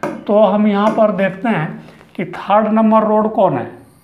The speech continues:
ये है थर्ड नंबर रोड और नॉर्थ साउथ डायरेक्शन है।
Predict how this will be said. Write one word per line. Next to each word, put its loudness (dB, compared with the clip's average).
ये 0
है 0
थर्ड -2
नंबर 0
रोड -2
और -2
नॉर्थ 2
साउथ 0
डायरेक्शन -4
है। -2